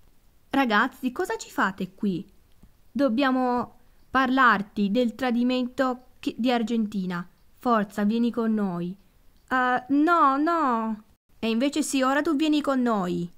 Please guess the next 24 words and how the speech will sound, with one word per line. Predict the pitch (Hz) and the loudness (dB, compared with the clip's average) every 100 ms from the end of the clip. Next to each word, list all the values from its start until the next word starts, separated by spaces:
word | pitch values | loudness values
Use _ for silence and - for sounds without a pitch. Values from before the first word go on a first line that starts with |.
| - _ _ _ _ _ _ - | -20 _ _ _ _ _ _ -2
Bene, | 233 214 214 | -2 -2 -4
ora | 269 294 294 | -2 0 -2
siamo | - 254 | -2 -2
a | 226 | -2
casa | 226 208 | -4 -4
tua. | 208 185 175 - - | -4 -6 -6 -14 -6
Dici, | - 247 - 233 | 0 0 0 -4
perché | 339 320 226 | -2 -2 0
hai | |
deciso | 196 202 208 208 | 0 0 0 0
di | 208 | 0
tradire | 214 208 214 196 - - | -2 -2 -2 -2 -6 -6
Argentina? | 208 208 208 196 175 185 - | -2 0 0 0 -4 -4 -4
È | - | -6
proprio | 294 370 370 302 | -4 -2 0 0
con | 277 254 | 0 -2
Anastasia. | 277 233 208 - 294 214 190 175 - - - - _ | -2 -4 -6 0 2 2 0 -6 -8 -16 -20 -20 _
Ci | - 370 | -2 0
lavori, | 330 339 277 214 190 - | 2 0 0 0 -2 -4
insomma, | 240 254 240 226 | -6 -4 -4 -2
dai, | 247 370 269 214 | -2 0 0 -2
stai | 220 302 | -4 -4
lavorando | 302 294 311 254 220 | -2 0 0 0 -2
per | 240 | -4